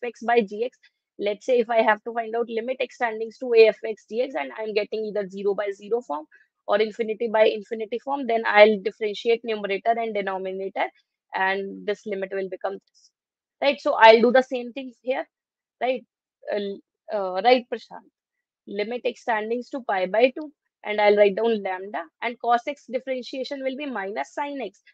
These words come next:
and differentiation of denominator will be minus one. So here minus and minus get cancelled, and whenever I'll put, uh,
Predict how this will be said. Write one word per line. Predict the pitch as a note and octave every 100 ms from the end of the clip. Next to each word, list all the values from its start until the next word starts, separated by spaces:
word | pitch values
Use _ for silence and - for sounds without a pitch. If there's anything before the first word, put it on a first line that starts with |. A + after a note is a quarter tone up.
| _ _ G#3
and | G#3+
differentiation | A3 A#3+ A3+ B3 B3+
of | B3 A3
denominator | A3 A3 A3 A3 A3 A#3
will | A#3+
be | A3+
minus | D4 F#3 E3 D#3+ -
one. | - - _ _ _
So | B3
here | C4 B3+
minus | A#3+ G#3 A#3 B3
and | B3
minus | A#3+ A#3 B3
get | A3+ A#3+
cancelled, | A3+ G#3 G#3 C#4+ C4+
and | B3
whenever | A3 A3 A3+
I'll | A#3+ A3+ A3
put, | C4 A#3 D#4+ _ _ _ -
uh, | A#3